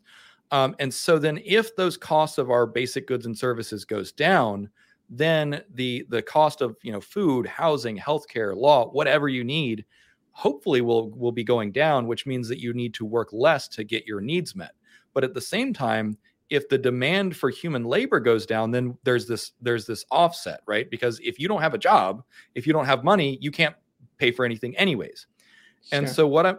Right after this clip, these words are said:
Speaker 1: what I, what I call this is I call it post-labor economics, where, uh, whether or not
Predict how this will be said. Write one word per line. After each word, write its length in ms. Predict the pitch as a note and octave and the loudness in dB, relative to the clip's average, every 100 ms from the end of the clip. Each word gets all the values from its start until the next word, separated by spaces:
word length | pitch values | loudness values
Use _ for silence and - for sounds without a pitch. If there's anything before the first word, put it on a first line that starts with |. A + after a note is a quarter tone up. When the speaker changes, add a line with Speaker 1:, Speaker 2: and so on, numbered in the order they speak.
| _ | _
Speaker 1:
what 220 | D3 D3 | 0 6
I, 100 | C#3 | 6
what 180 | - C#3+ | 4 2
I 100 | D3+ | 2
call 200 | - F3+ | 2 -2
this 180 | D#3+ C#3+ | -2 0
is 60 | |
I 80 | C3 | -2
call 200 | A#2+ C3+ | 2 0
it 100 | B2+ | 0
post-labor 540 | - F3+ F3+ D#3+ C#3+ | -6 -6 -2 -4 -2
economics, 680 | D3 - A2 F2 D2+ _ - _ | -4 -4 -6 -6 -10 _ -20 _
where, 520 | A#2+ C3 B2+ A#2+ A#2 _ _ _ | -2 2 4 2 0 _ _ _
uh, 300 | - A#2+ A2 - _ _ | -4 -2 -2 -6 _ _
whether 400 | A#2 F3 A3 G#3+ | 2 6 6 4
or 100 | C3+ | 0
not 440 | B2+ C#3 B2+ - | 0 2 0 -2